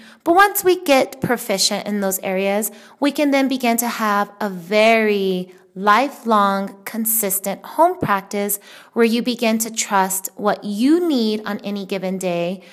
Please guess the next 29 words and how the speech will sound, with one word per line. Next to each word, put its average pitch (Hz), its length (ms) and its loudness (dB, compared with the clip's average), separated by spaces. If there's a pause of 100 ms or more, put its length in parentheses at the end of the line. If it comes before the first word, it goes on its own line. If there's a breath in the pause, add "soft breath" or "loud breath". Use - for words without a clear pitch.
(200 loud breath)
whether 214 300 2
that's 185 320 -6
ten 233 300 0
minutes 226 400 0
on 220 480 -2
the 208 120 -2
mat 208 420 -2
for 240 100 -4
your 214 140 -2
practice 220 640 -4
all 202 100 2
the 208 100 -2
way 208 220 -2
to 226 160 -8
two 403 240 2
hours 208 320 4
on 185 140 0
the 175 60 -2
mat - 280 -6
for - 80 -10
your 165 140 -6
practice. - 540 -8 (520 loud breath)
That 247 240 4
is 302 320 2 (120)
one 214 240 2
of 196 180 -2
my 185 380 -2 (100)
goals. - 560 -2 (500 loud breath)
So 247 1000 4